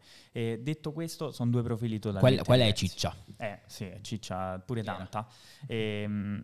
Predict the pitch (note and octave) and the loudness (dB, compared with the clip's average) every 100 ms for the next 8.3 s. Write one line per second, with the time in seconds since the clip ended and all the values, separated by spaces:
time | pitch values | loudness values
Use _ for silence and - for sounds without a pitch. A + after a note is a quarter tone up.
0 | - - C#3 C#3+ A2+ A#2+ B2+ A#2+ G#2+ G#2 | -10 -2 0 2 0 0 -2 -2 -2 0
1 | G#2+ G#2+ A2+ G#2 F#2+ F2 - - - - | 0 -2 -4 -4 -6 -8 -12 -14 -18 -10
2 | G2+ F2+ - - _ B2+ A2+ G#2+ - - | -8 -8 -14 -20 _ -8 -6 -6 -8 -12
3 | - - C3+ C3+ E3+ F3 - B2 A#2+ A#2+ | -20 -6 -2 0 0 0 -4 -4 -2 -2
4 | B2 B2 B2+ D#3 D3 B2+ A#2 B2 B2+ B2+ | -2 -2 -2 0 0 0 2 2 2 0
5 | A2 G#2+ B2 A#2 G#2+ A2+ B2+ B2+ A#2+ A2+ | -2 -2 -2 -2 -2 -2 -2 -2 -2 -2
6 | G#2+ A2 G#2+ A2 A#2 - - G#2+ G#2 G2 | 0 0 2 2 0 -4 -4 -2 -2 -2
7 | F#2 F#2 - G#2 G2 G2 - G2 F#2+ A2+ | -2 -4 -4 -4 -2 -4 -6 -8 -4 -4
8 | - A2+ G2 | -4 -6 -8